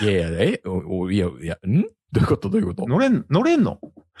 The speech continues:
Speaker 1: 自転車って普通のママチャリで乗りますやん。
Speaker 2: あ、乗れるんだ。たまに自転車乗られへん女の子おるからさ。
Speaker 1: うん。あ、そうい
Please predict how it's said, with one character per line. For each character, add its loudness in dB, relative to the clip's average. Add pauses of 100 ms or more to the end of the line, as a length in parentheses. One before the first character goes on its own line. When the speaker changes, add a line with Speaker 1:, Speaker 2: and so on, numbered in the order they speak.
(320)
Speaker 1:
自 -12
転 2
車 -6
っ -6
て -12
普 0
通 -2
の 0
マ 0
マ 0
チ -4
ャ 2
リ -2
で 0
乗 0
り 0
ま -2
す -6
や -8
ん。 -18 (680)
Speaker 2:
あ、 -8 (160)
乗 2
れ 4
る 2
ん 0
だ。 -10
た -2
ま 0
に 2
自 0
転 2
車 2
乗 2
ら 2
れ 0
へ 0
ん 0
女 0
の -2
子 -6
お -6
る -8
か -14
ら -14
さ。 -14
Speaker 1:
う -2
ん。 4
あ、 4
そ 0
う 2
い -10